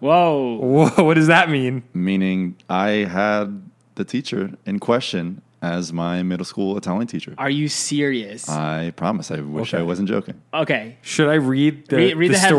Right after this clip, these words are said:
Speaker 2: story
Speaker 1: and
Speaker 2: and
Speaker 1: then
Speaker 2: then we
Speaker 1: we'll
Speaker 2: can
Speaker 1: go
Speaker 2: get
Speaker 1: into
Speaker 2: Danny's
Speaker 1: yeah,
Speaker 2: take?
Speaker 1: yeah.
Speaker 2: Wow. Interesting. Anselmo Giaramonte, fifty-one, an Italian teacher in the district, was charged March fourth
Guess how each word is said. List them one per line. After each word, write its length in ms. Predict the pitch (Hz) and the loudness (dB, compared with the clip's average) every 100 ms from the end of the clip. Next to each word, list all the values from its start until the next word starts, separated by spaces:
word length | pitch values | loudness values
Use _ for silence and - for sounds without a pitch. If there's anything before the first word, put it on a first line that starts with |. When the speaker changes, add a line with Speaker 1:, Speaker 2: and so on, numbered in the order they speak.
| 139 | 8
Speaker 2:
story 60 | |
Speaker 1:
and 80 | 156 | 6
Speaker 2:
and 60 | 160 | 6
Speaker 1:
then 80 | 160 | 6
Speaker 2:
then 0 | |
we 60 | - | 4
Speaker 1:
we'll 40 | |
Speaker 2:
can 100 | 147 | 6
Speaker 1:
go 100 | 143 | 6
Speaker 2:
get 60 | 143 | 6
Speaker 1:
into 80 | 131 | 4
Speaker 2:
Danny's 160 | 135 | 2
Speaker 1:
yeah, 60 | 135 | 2
Speaker 2:
take? 100 | 127 | 2
Speaker 1:
yeah. 180 | 120 120 - _ _ _ _ _ | 2 0 -8 _ _ _ _ _
Speaker 2:
Wow. 600 | 107 104 117 107 85 85 - _ _ _ _ _ - _ _ _ _ _ _ | -4 0 2 0 -2 -6 -12 _ _ _ _ _ -20 _ _ _ _ _ _
Interesting. 440 | 156 151 131 113 120 | 0 0 -2 -6 -6
Anselmo 1300 | 156 165 160 - - 208 220 254 240 240 233 220 220 185 _ _ _ _ | 0 2 2 -2 0 4 4 4 4 4 6 6 4 0 _ _ _ _
Giaramonte, 1080 | 120 139 180 160 160 202 226 131 104 113 143 - _ _ | -2 2 4 6 6 6 4 0 0 -2 -4 -10 _ _
fifty-one, 760 | - 214 214 220 185 156 131 143 | -2 0 2 2 4 4 4 2
an 120 | 147 | 0
Italian 560 | 139 160 196 214 208 | 0 0 2 4 2
teacher 340 | 190 196 160 185 | 2 0 0 0
in 100 | 160 | 0
the 60 | |
district, 520 | 131 165 165 147 127 131 | 0 0 2 0 -2 -2
was 140 | 123 | -4
charged 400 | - 165 156 - | 0 2 2 0
March 260 | 143 180 - | 0 0 -2
fourth 400 | - 143 139 | 0 0 0